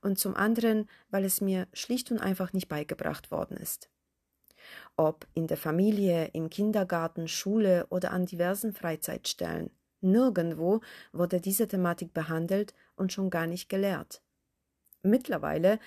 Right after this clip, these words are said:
denke ich, dass es spätestens aber in der Schule das Schulfach der Mensch als Pflichtfach geben sollte,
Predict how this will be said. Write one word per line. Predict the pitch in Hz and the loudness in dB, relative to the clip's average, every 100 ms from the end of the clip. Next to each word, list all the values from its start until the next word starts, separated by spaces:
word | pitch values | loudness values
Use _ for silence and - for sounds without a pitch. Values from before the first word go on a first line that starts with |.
| - - - | -16 -16 -2
denke | 220 247 262 | 0 0 0
ich, | - 220 - - _ | 0 -2 -6 -18 _
dass | - 180 | -6 -4
es | 196 - | -4 -6
spätestens | - 277 262 202 - 185 180 | -2 -2 0 -2 0 -2 -2
aber | 175 180 196 208 - _ | -2 0 0 -2 -8 _
in | 185 180 | -2 0
der | |
Schule | 180 - 226 240 202 | 0 -2 2 2 2
das | 175 170 - - | -2 -4 -8 -6
Schulfach | - 220 233 226 202 190 - _ | -2 2 0 0 -4 -6 -12 _
der | 190 | 4
Mensch | 190 214 175 160 - - - _ _ | 6 4 0 -2 -6 -8 -10 _ _
als | 165 160 | -4 -4
Pflichtfach | - - 185 180 - 180 165 | -10 -6 -4 -4 -4 -6 -6
geben | - 165 160 | -4 -4 -2
sollte, | - - - - - - | -4 -2 -4 -4 -8 -8